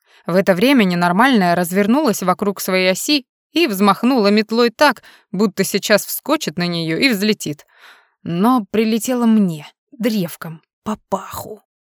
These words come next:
Взвыв, я схватился за причинное место и медленно опустился на колени, заваливаясь на бок. Шлем стукнулся об асфальт. Ядвига же, заметив меня, остановила свою африканскую пляску и, вытащив из ушей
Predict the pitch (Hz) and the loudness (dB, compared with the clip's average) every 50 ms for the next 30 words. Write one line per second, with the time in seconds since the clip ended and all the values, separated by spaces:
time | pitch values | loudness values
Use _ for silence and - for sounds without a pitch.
0 | _ _ _ _ - 175 165 170 220 294 302 - - 196 208 269 294 - - - | _ _ _ _ -8 -6 -4 0 2 2 2 0 0 0 2 2 2 0 0 -2
1 | 240 240 - 269 269 247 - - 208 202 226 190 226 233 208 - 294 269 240 220 | -2 0 0 -2 -4 -4 -4 -4 -4 -4 -2 -2 -2 -2 -2 0 0 2 4 4
2 | 214 214 220 262 311 294 - - - 196 202 202 214 240 294 320 294 208 208 240 | 4 2 2 0 0 -2 -4 -2 0 0 2 2 2 2 2 0 0 0 -2 0
3 | 240 233 233 226 214 - 202 190 - - 220 214 208 - - 190 180 180 - - | 2 2 2 2 0 -2 -6 -8 -8 -4 -4 -4 -4 -2 -4 -4 -4 -4 -4 -4
4 | 190 180 170 170 160 156 147 143 - _ _ - 196 208 196 170 160 156 156 160 | -4 -4 -4 -4 -6 -6 -8 -12 -14 _ _ -4 0 2 2 2 2 0 0 -2
5 | 160 160 160 147 - - 165 151 147 147 143 - - - - _ _ _ _ _ | -4 -4 -6 -6 -6 -8 -8 -8 -10 -12 -14 -16 -18 -20 -20 _ _ _ _ _
6 | _ _ _ _ _ _ _ - - - 208 208 214 247 285 277 254 - - - | _ _ _ _ _ _ _ -14 -8 -4 -2 2 2 2 2 2 -2 -4 -4 -4
7 | - 190 151 - 185 175 175 - - 180 175 165 160 170 156 - - - 170 156 | -4 -4 -2 -2 -4 -4 -4 -4 0 0 0 2 0 -2 -6 -6 -10 -8 -8 -10
8 | 147 - - - _ _ _ _ _ _ _ _ _ _ - 175 185 196 190 226 | -10 -12 -20 -20 _ _ _ _ _ _ _ _ _ _ -2 0 0 2 2 4
9 | 285 302 208 175 170 156 170 151 143 _ _ - 202 226 247 214 175 160 - 165 | 2 2 2 2 0 -2 -4 -10 -12 _ _ -4 0 2 2 2 2 0 -4 -8
10 | 147 - 180 190 214 254 294 285 240 _ _ _ _ _ - 196 - - 247 247 | -8 -4 -2 0 2 2 0 0 -2 _ _ _ _ _ -8 -6 -4 -2 0 2
11 | 262 277 269 294 254 202 185 - - 208 208 214 196 190 180 - 202 196 - - | 2 2 0 2 2 0 0 2 2 2 4 4 4 2 2 0 -2 -2 0 2
12 | 202 190 175 - - 190 180 - 254 294 269 - - - 196 185 180 175 170 170 | 2 2 0 -2 -4 -6 -4 0 0 0 0 -2 -4 -4 -4 -2 -2 -2 -2 -4
13 | 165 175 208 226 - 190 165 - - - - 196 170 185 190 - - 226 202 180 | -4 -4 -4 -4 -2 -4 -6 -6 -6 -6 -6 -6 -4 -4 -4 -2 2 2 2 2
14 | - | 0